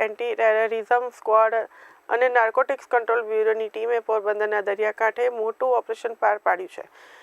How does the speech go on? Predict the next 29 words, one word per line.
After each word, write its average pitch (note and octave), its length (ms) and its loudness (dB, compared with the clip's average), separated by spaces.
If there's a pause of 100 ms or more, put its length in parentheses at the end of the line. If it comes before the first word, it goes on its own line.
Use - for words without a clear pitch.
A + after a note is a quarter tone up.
(280)
ભારતીય C#4 380 4
જળ D#4 280 4
સીમામાંથી C#4+ 600 0
નેવું B3+ 180 4
કિલો B3+ 200 2
ડ્રગ્સ A3+ 380 -2
સાથે A#3 220 2 (100)
ચૌદ A#3+ 240 2 (100)
પાકિસ્તાનીઓની A3 720 -2
ધરપકડ G3+ 460 -4
કરાઈ F3+ 260 -6
છે. - 100 -14 (640)
એજન્સીને D#4 540 2
મળેલા C#4+ 340 6
ઇનપુટના B3+ 520 0
આધારે A#3 280 2
ડ્રગ્સનો A3+ 460 -4
જથ્થો G#3+ 300 -6
ઝડપાયો F#3 480 -4
હતો, - 260 -12
તો G3 80 -2
આ G3 60 0
સમગ્ર G#3+ 420 -2
ઘટનાને G#3 500 -4
લઈને A#3+ 240 0 (440)
એ B3 120 2
ટી C#4+ 280 0
એસે C4+ 260 2
વધુ A3 180 -2